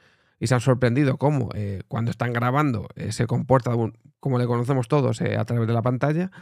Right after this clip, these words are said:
pero que cuando el programa se acaba y se termina la grabación, es la persona más tímida y más normal y más, eh,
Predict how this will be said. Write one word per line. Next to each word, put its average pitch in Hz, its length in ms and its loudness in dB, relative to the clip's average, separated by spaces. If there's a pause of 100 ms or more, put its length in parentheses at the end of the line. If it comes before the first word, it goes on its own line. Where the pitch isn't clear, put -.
(420)
pero 117 180 0
que 120 100 0
cuando 113 440 0
el 110 580 0
programa 127 440 0
se 143 120 0
acaba 131 440 0
y 113 100 -4
se 113 180 -2
termina 120 320 0
la 131 100 2
grabación, 135 600 2 (360)
es 127 120 4
la 135 100 6
persona 135 260 2
más 127 200 2
tímida 143 380 4
y 117 40 2
más 123 240 2
normal 135 520 6
y 123 60 4
más, 123 300 2
eh, 120 420 0